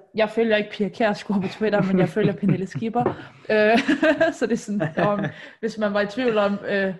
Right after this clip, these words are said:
Speaker 1: var totalt mig, der gik til, til bekendelse med mine politiske s-, standpunkter her, men, øh,
Speaker 2: Mm.
Speaker 1: det kommer nok ikke bag på nogen. Men, øh,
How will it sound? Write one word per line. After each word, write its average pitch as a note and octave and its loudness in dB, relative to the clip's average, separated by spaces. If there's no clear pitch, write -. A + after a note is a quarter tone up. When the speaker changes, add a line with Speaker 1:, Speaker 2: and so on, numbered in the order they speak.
Speaker 1:
var G#3 -4
totalt G3+ 0
mig, F#3+ 2
der F#3+ -2
gik F3+ -6
til, F3 -4
til F#3 -12
bekendelse F3 -6
med E3+ -6
mine F3+ -6
politiske F3+ -8
s-, - -20
standpunkter F3 -8
her, F#3+ -8
men, G3 -4
øh, F#3 -4
Speaker 2:
Mm. B2 -12
Speaker 1:
det F#3+ -12
kommer F3 -2
nok E3+ -2
ikke E3 -2
bag F3+ -8
på F3+ -14
nogen. F3+ -10
Men, G3+ 2
øh, F#3+ 2